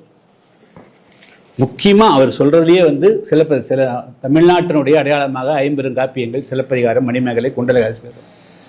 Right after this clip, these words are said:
அந்த சிலப்பதிகாரம் இவைகளெல்லாம் தான் தமிழினத்தினுடைய அடையாளங்களாகவும் தமிழினுடைய தொன்மை வாய்ந்த இலக்கியங்களாகவும் இவைகள்தான் உலக பொதுமறைகளாகவும் ஏற்றுக்கொள்ளப்படக்கூடியதுல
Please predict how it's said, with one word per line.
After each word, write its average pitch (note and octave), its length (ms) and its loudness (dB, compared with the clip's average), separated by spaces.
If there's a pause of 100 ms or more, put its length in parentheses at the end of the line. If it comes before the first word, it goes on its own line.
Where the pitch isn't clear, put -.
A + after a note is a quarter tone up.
(380)
அந்த F3 460 4
சிலப்பதிகாரம் F#3 920 2 (640)
இவைகளெல்லாம் F3+ 720 4
தான் G#3 340 0
தமிழினத்தினுடைய F#3 840 -2
அடையாளங்களாகவும் E3+ 920 0
தமிழினுடைய E3+ 680 0
தொன்மை F3 320 0
வாய்ந்த E3 260 0
இலக்கியங்களாகவும் D3+ 760 0
இவைகள்தான் E3 540 2
உலக E3 600 0 (320)
பொதுமறைகளாகவும் E3+ 720 4
ஏற்றுக்கொள்ளப்படக்கூடியதுல D3+ 1300 0